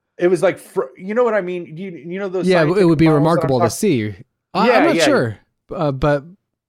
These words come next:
Speaker 2: but
Speaker 1: like
Speaker 2: even
Speaker 1: a
Speaker 2: a
Speaker 1: cross section of,
Speaker 2: bifurcated, yeah. <laughs>
Speaker 1: Yeah,
Speaker 2: That would
Speaker 1: yeah.
Speaker 2: be, <laughs> yeah.
Speaker 1: But, uh, I, I think when you combine all of, like,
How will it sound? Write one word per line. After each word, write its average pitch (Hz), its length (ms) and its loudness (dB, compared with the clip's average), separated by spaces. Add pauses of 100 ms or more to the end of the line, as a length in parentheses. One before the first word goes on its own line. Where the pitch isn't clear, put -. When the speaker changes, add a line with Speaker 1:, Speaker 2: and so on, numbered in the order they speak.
(380)
Speaker 2:
but 151 120 2
Speaker 1:
like 170 100 4
Speaker 2:
even 190 140 0
Speaker 1:
a 147 40 0
Speaker 2:
a - 20 -4
Speaker 1:
cross 208 340 0
section 104 460 -8
of, 92 60 -20
Speaker 2:
bifurcated, 147 720 0
yeah. 147 240 0 (140)
<laughs> 156 160 -6
Speaker 1:
Yeah, 185 120 0
Speaker 2:
That 160 160 2
would 131 100 0
Speaker 1:
yeah. 131 240 -2 (420)
Speaker 2:
be, 175 80 0
<laughs> - 0 -
yeah. 160 160 -2 (720)
Speaker 1:
But, 175 340 -2
uh, 160 260 0 (760)
I, 180 60 0 (100)
I 175 160 -6
think 226 300 -12
when 202 100 -10
you 175 120 -14
combine 147 580 -10
all 139 240 -6
of, 120 240 -12
like, 123 260 -8